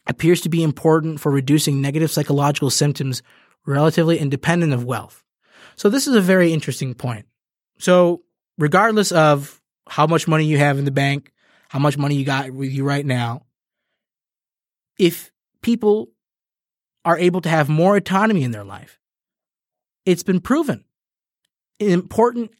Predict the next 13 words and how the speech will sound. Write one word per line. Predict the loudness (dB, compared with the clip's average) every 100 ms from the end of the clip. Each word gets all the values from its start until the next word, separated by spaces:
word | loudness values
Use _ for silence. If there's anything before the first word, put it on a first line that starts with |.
| _ _ _
essential | -6 -2 0 0 0 -2
part | 0 0 0 -4 _ _ _
for | 2 2
reducing | 4 2 2 0 -2
negative | -2 0 -2 -4 _ _ _
psychological | -8 -4 -2 0 0 -2 -4 -6
symptoms. | -4 -6 -8 -16 -20 _ _ _ _ _ _ _ _ _ _ _ _ _ _ _ _
Th-, | -14 -14 -4
this | -2 0
is | 2
more | 4 4 4
than | 2 2
just | 2 0